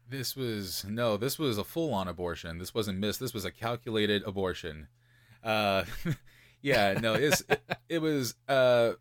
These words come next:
Speaker 1: heartbreaking, you know, for lack of a better term. It's just, even re-, even revisiting it, just, you know, y-, with your description is, uh, hard to listen to for the subject we are talking about.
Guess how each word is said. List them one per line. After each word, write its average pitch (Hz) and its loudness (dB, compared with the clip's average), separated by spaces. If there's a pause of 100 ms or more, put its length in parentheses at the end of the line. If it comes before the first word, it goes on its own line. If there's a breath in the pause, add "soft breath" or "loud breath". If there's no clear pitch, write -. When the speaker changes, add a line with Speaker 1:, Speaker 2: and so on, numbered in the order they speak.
(140)
Speaker 1:
heartbreaking, 87 0 (180)
you 113 -4
know, 95 0
for 104 -4
lack 101 -2
of 95 -8
a 95 -8
better 92 0
term. 87 -8
It's 101 -4
just, - -6 (500)
even 180 -2
re-, 123 -2 (100)
even 160 -4
revisiting 107 -2
it, 87 -6 (140)
just, 95 -6
you 101 -6
know, 82 -6 (1000)
y-, 101 -12
with 104 -4
your 104 -2
description 90 -2
is, 87 -8
uh, 85 0 (460)
hard 160 2
to 139 -4
listen 123 -6
to 101 -6
for 113 -10
the 92 -6
subject 113 -2
we 98 -4
are 90 -4
talking 98 -8
about. 78 -6